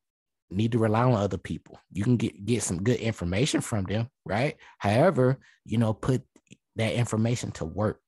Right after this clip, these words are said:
you know, do not collect information, do not, and don't use it, right?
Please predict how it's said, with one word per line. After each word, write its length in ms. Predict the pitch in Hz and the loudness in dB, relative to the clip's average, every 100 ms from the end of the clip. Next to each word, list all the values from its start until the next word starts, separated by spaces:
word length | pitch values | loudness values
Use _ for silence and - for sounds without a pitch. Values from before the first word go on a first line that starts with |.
| _ _ _ | _ _ _
you 120 | 85 | -6
know, 260 | 87 92 95 - | -4 -2 -4 -4
do 80 | 85 | -2
not 260 | 104 117 | 0 0
collect 300 | - 120 120 | 0 0 2
information, 680 | 95 107 95 101 120 92 98 | 2 0 2 2 2 0 -2
do 120 | 98 | -4
not, 220 | 95 101 - 80 | -4 -4 -6 -6
and 220 | 82 101 | -4 0
don't 260 | 107 92 | 0 -2
use 280 | 92 123 117 | 2 4 4
it, 140 | 90 87 | 0 -2
right? 260 | 110 120 | -2 -2